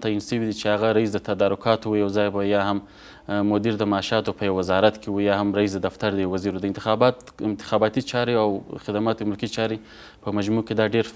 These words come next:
فرق سره لري. دوی ته پکار دا ده چې دوی هغه اشخاص چې د انتخاباتو کمیسیون کې دننه د پخوا څخه تجربه لري، یا پوهیږي، یا هم په کمیسیون کې نه دي،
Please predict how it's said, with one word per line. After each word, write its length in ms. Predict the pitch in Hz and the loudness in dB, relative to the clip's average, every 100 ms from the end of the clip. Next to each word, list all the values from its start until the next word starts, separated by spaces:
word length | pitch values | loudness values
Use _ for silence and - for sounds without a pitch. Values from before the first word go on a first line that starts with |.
| 107 | -2
فرق 200 | 104 - | -2 -4
سره 200 | 85 85 | -6 -2
لري. 180 | 104 151 - - - - - | -2 -2 -6 -20 -20 -20 -6
دوی 80 | 117 113 | -4 -4
ته 60 | - | -6
پکار 340 | 104 120 117 | 0 2 4
دا 100 | 120 | 2
ده 100 | 113 | 2
چې 220 | 110 - 107 | -2 -4 -4
دوی 100 | 113 | 0
هغه 260 | - 123 110 | 2 4 2
اشخاص 320 | - 120 110 | 0 -2 -2
چې 100 | - 101 | -2 -4
د 60 | 98 | -4
انتخاباتو 540 | - 101 101 113 - | -4 -2 2 0 0
کمیسیون 360 | 107 101 - 117 | -4 -4 -2 -6
کې 120 | - 92 | -4 0
دننه 280 | 107 110 - - - - - | 2 2 0 -4 -20 -20 -10
د 80 | 95 | -4
پخوا 240 | 98 - 110 | -4 0 0
څخه 160 | 101 - | -2 -6
تجربه 320 | 92 95 107 101 | -4 0 2 2
لري، 180 | 101 98 | 2 0
یا 100 | 98 92 - | -2 -2 -2
پوهیږي، 380 | 104 113 101 104 | 0 0 0 0
یا 100 | 101 | 2
هم 120 | 107 101 | 0 -4
په 100 | - | -4
کمیسیون 320 | 101 98 120 | -4 -2 -4
کې 100 | - 110 | -2 0
نه 60 | |
دي، 60 | 104 | 2